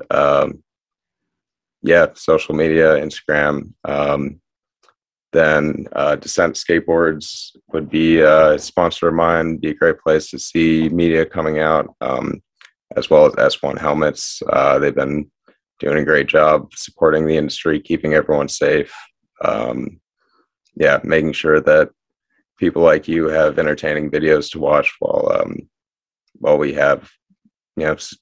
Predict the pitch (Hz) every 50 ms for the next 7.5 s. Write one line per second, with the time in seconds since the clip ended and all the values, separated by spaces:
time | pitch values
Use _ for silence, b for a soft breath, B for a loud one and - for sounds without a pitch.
0 | _ - 76 71 - 73 73 76 71 69 - 76 73 71 69 - 73 73 71 73
1 | - - - - - - - - - - 50 50 50 50 - _ _ _ _ _
2 | _ _ _ _ - - 78 73 - - 82 80 76 73 76 76 71 82 78 73
3 | - - 85 87 90 - B B B B _ _ - 80 80 80 82 82 82 82
4 | 85 95 95 95 90 85 85 90 90 - 101 92 95 98 95 98 101 98 _ _
5 | - - 82 78 78 80 78 80 80 78 - 80 82 82 82 73 71 73 - 82
6 | 73 _ - 87 80 82 80 78 - - - - - - _ _ _ - - 82
7 | 80 80 80 78 80 78 80 80 80 80